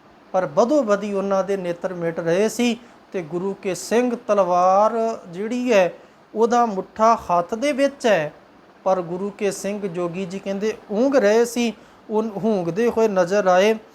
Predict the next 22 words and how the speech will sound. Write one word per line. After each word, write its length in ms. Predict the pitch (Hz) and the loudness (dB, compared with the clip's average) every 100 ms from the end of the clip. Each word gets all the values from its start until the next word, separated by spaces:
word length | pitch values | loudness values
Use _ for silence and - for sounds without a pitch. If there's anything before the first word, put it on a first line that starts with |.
| _ - | _ -6
ਉਹ 140 | 220 | -6
ਉਂਘਲਾ 540 | 208 196 190 190 147 151 | -4 -4 0 2 2 0
ਰਹੇ 260 | 175 208 | 0 -2
ਸੀ। 220 | 214 220 | -2 -6
ਨੀਂਦ 400 | 220 185 185 190 190 196 | -8 -8 -6 -8 -10 -12
ਤੇ, 120 | 220 202 | -12 -10
ਨੀਂਦ 320 | 185 196 202 | -10 -8 -6
ਨੇ 160 | 208 208 | -4 -4
ਉਹਨਾਂ 260 | 226 226 | -2 0
'ਤੇ 120 | 208 | -2
ਪੂਰਾ 380 | 180 214 247 277 | -4 -8 -2 0
ਜ਼ੋਰ 240 | 185 180 170 | 0 -4 -4
ਪਾਇਆ 340 | 160 151 151 | -2 2 2
ਹੋਇਆ 280 | 139 131 131 | 0 -4 -6
ਸੀ। 160 | 127 - - - - - - | -8 -18 -20 -20 -20 -20 -10
"ਯੂੰ 240 | 170 233 214 | 0 2 2
ਹਰ 280 | - 190 262 | 2 4 4
ਜਗ੍ਹਾ 480 | 220 220 214 220 | 2 2 4 4
ਖਾਮੋਸ਼ 720 | 214 - 208 196 165 175 233 262 | 2 0 2 2 0 0 0 0
ਗਏ 320 | 190 170 185 226 - _ - - - | 0 0 -2 -8 -20 _ -20 -20 -20
ਬੇਖਬਰ 680 | 165 190 247 330 233 202 208 | -6 2 4 4 2 4 4
ਆਈ।" 320 | 190 190 196 | 4 2 -4